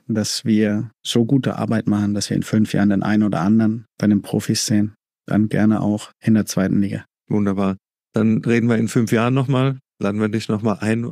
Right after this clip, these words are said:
Speaker 2: Je nachdem, ob du da noch da bist, du hast gerade gesagt, es ist ein schnelllebiges Geschäft. Aber das ist natürlich interessant zu sehen, wie sich die Jugendarbeit jetzt da entwickelt. Und ich könnte mir vorstellen, dass da tatsächlich ein bisschen Schwung auch reinkommen kann in Zukunft.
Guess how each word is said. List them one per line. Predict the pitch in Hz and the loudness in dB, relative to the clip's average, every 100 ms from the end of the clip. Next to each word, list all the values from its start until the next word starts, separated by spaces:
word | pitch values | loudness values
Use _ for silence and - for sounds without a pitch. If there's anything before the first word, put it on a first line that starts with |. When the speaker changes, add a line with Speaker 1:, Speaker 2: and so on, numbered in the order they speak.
| - - | -10 -2
Speaker 2:
Je | 131 | 2
nachdem, | 135 127 131 127 | 2 2 2 2
ob | 131 - | 0 0
du | |
da | 127 123 | 0 0
noch | 113 | 0
da | 117 117 | 0 0
bist, | 127 - | -2 -2
du | 113 | -4
hast | - | -2
gerade | 117 113 | -4 -2
gesagt, | - 110 - | -4 -8 -8
es | - - | -14 -8
ist | |
ein | - | -6
schnelllebiges | - 110 117 110 117 110 - | -2 0 2 2 2 0 -2
Geschäft. | - 117 - - _ _ - | 0 0 -2 -14 _ _ -4
Aber | 107 104 107 104 104 98 | 0 2 2 2 0 -2
das | - 107 | -6 -2
ist | 117 | 0
natürlich | 104 107 104 | 2 0 0
interessant | 107 104 107 101 | 0 0 -2 -4
zu | - | 0
sehen, | 107 101 | 0 2
wie | 98 | 0
sich | - 101 | -4 -6
die | - 98 95 - | -2 0 -2 0
Jugendarbeit | 110 101 98 104 98 101 98 | 0 0 0 0 2 2 0
jetzt | 98 - | -2 -2
da | 101 98 | 0 0
entwickelt. | 101 110 101 107 95 | 0 0 2 0 0
Und | 101 98 - | -2 -2 -2
ich | 90 - - - | -6 -8 -12 -2
könnte | 113 98 | 0 2
mir | 110 | 2
vorstellen, | - 98 - 101 98 | 2 0 2 2 2
dass | 101 | 0
da | - 101 98 - | 2 0 0 -2
tatsächlich | 107 - 104 - - | -2 0 -2 -2 -4
ein | 101 | -2
bisschen | 101 - 101 98 95 - | -2 0 0 0 -2 -6
Schwung | - - 104 104 | -8 0 0 0
auch | - 95 - - | 0 -4 -4 -4
reinkommen | 90 101 104 95 | 0 0 0 -2
kann | 90 95 85 | -2 -2 -2
in | - | -4
Zukunft. | - - - - | -6 -8 -10 -12